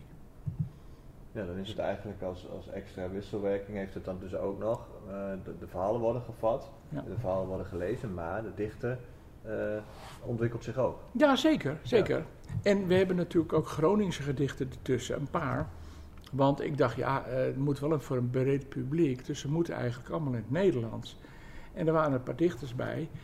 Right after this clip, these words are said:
Speaker 2: die hebben ze in het Gronings geschreven. En, nou, dat, knap hoor, in het Gronings. En toen zei ik, "Maar kunnen ze, kun je ze ook in het Nederlands doen?" Nou, toen, eh,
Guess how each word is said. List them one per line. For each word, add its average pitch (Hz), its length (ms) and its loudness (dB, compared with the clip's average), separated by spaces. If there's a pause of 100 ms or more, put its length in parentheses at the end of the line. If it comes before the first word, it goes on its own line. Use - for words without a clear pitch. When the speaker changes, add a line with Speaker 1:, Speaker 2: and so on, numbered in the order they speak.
(180)
Speaker 2:
die 185 120 4
hebben 135 200 4
ze 123 120 -2
in 123 60 0
het 123 100 -8
Gronings 156 440 -2
geschreven. 120 680 -8 (100)
En, 127 340 -2 (400)
nou, - 280 0
dat, 135 160 2 (640)
knap 240 360 4
hoor, 190 320 8 (120)
in 175 100 4
het 170 100 4
Gronings. 139 640 4 (340)
En - 60 -20
toen 147 100 -10
zei 143 120 0
ik, 131 60 0
"Maar 143 140 2
kunnen 208 260 8
ze, - 140 -8
kun 175 120 6
je 147 60 8
ze - 100 -2
ook 123 100 -6
in - 120 -8
het - 100 -6
Nederlands 190 500 6
doen?" 113 280 6 (760)
Nou, 139 300 0
toen, 123 400 2
eh, 117 220 2